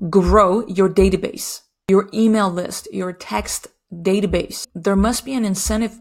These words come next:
in place, a reason why people would give you and me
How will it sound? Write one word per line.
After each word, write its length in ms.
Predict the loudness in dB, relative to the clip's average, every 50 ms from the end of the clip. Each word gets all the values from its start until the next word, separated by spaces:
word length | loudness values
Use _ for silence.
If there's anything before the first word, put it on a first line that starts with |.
| _ _
in 140 | -8 -6 -6
place, 460 | -6 -6 -6 -4 -4 -4 -4 -6 -6 -4 0
a 100 | 0 0
reason 680 | 2 2 2 4 4 4 4 4 2 2 2 0 -2 -6 -14 -20 -20 -8 0
why 180 | 2 2 2
people 320 | 2 2 -2 -2 -2 -2 -2
would 220 | -2 -2 -4 -2
give 220 | 0 0 0 0 0
you 480 | 0 2 4 4 6 4 2 0 -2 -2
and 200 | 0 2 4 4
me 360 | 4 4 2 2 0 -4 -8